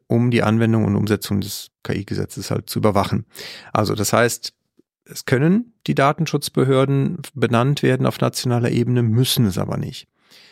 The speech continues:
Der etza, also der Europäische Datenschutzausschuss, hat dazu jetzt auch nochmal eine Stellungnahme veröffentlicht. Er sieht da natürlich die Datenschutzaufsichtsbehörden als prädestiniert.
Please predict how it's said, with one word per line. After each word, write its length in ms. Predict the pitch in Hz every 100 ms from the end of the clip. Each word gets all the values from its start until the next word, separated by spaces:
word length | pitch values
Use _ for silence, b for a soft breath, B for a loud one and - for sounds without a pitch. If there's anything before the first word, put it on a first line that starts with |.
| b b -
Der 480 | 117 113 110 110 107 - -
etza, 460 | 131 135 180 180
also 160 | - 113
der 100 | 107
Europäische 400 | 110 104 110 -
Datenschutzausschuss, 960 | 113 131 147 135 - 131 - 143 - -
hat 260 | - - -
dazu 260 | 113 -
jetzt 160 | 117 110
auch 220 | 110 101
nochmal 280 | 110 107 104
eine 80 | 104
Stellungnahme 520 | - 180 180 156 151
veröffentlicht. 640 | - 135 135 139 127 131 -
Er 240 | 117 117
sieht 440 | 113 113 113 -
da 200 | 110 110
natürlich 440 | 113 101 - 104 104
die 100 | 104
Datenschutzaufsichtsbehörden 1300 | 104 104 113 - - 110 117 - - 104 107 107
als 160 | 104 -
prädestiniert. 760 | - 104 104 - 104 156 196